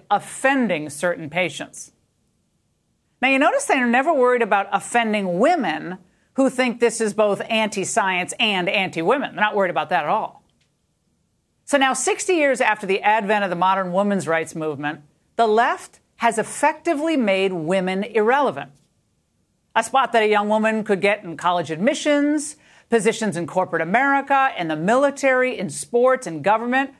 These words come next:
can all now be taken by men. And women,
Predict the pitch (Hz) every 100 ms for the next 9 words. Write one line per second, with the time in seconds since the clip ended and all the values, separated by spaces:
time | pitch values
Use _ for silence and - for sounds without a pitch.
0 | _ _ _ _ _ _ _ _ _ 277
1 | 269 285 320 262 226 214 254 190 180 220
2 | 220 247 254 320 220 - - _ _ _
3 | _ _ _ _ _ _ _ 208 208 233
4 | 285 381